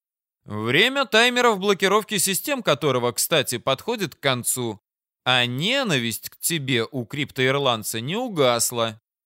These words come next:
а наоборот, возросла.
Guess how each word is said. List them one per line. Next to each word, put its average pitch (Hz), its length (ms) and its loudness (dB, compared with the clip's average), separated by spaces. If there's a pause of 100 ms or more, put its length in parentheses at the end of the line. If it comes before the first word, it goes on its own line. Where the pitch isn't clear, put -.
а 104 140 -8
наоборот, 185 840 0 (240)
возросла. 156 960 0